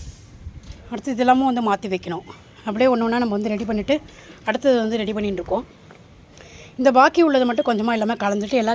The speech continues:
செடிக்குமே ஒரு ஒரு கைப்பிடி வந்து போடலாம் அப்படின்னு இருக்கேன். எல்லாத்துக்குமே வந்து காய் நல்லா பிடிச்சி வந்துட்டு இருக்கு இல்லையா? இதுல எல்லாமே வந்து பார்த்தீங்கன்னா, எல்லாம் அடியில, அடியில கொஞ்சம் கொஞ்சம் எல்லாம் ஆகி, அடியில கொஞ்சம் கொஞ்சமா எடுத்து, அப்போ இது எல்லாத்துக்குமே இப்போ ஒரு ஒரு கைப்பிடி இப்போ உரம் வந்து நம்ம போட்டுற நாள் ஆச்சு.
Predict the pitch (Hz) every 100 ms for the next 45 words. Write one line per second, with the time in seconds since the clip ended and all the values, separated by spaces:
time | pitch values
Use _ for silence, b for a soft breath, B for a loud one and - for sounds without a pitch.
0 | 226 233 254 254 208 196 214 220 214 208
1 | 208 220 196 190 190 180 B B B B
2 | B - 185 180 190 185 - 240 208 -
3 | 220 208 - 202 208 196 196 202 208 196
4 | 196 196 - 196 220 - - - B B
5 | B - 254 269 269 277 269 233 220 240
6 | 254 226 208 226 214 208 196 196 196 202
7 | 208 196 202 196 190 196 202 190 180 180
8 | 202 208 196 196 196 202 185 147 165 -
9 | - - B B B B B B - 254
10 | 247 269 269 269 294 233 214 214 208 208
11 | 233 226 196 185 196 226 220 214 196 175
12 | 190 208 196 202 190 -